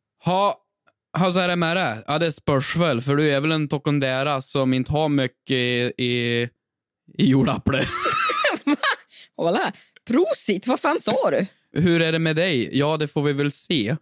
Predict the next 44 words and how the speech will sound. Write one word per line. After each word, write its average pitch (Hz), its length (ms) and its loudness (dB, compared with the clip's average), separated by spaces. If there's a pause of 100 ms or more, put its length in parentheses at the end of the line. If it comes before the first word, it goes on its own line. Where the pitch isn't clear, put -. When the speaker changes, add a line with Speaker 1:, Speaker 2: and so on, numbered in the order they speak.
Speaker 1:
Det 120 100 0
spörs, 233 380 0
Speaker 2:
Ja. - 60 -8
Speaker 1:
väldigt 117 300 -2
bra 104 100 0
ord. 98 180 -6 (560)
Och 160 120 0
du 151 100 2
har 151 100 2
inte 143 160 -2
mycket 131 320 -2
i 113 100 2
ditt, 113 320 -4
eh, 131 80 -2 (120)
i 127 220 0
din 123 160 0
potatis. 131 460 -4 (280)
Speaker 2:
Nej, 240 200 2
okej. 202 300 -4 (320)
Å, 240 200 2
ö, 240 40 2 (600)
ö. - 60 -4 (480)
Speaker 1:
Oj, 147 160 2
å, 117 140 2
ö, 127 40 0 (260)
ö. 143 120 -4
Speaker 2:
Ja. 240 200 -2 (160)
Speaker 1:
Ja, 330 160 0 (240)
i - 100 0
ån 180 180 2
är 160 160 0
en 160 100 0
ö 143 100 2
och 139 120 2
i 131 40 2
ön 123 220 0
är 107 120 0
en 117 100 0
liten 143 240 0
å. 196 200 0
Speaker 2:
Men 294 320 0
så 339 80 -2
här 269 300 -2
då. 113 60 -6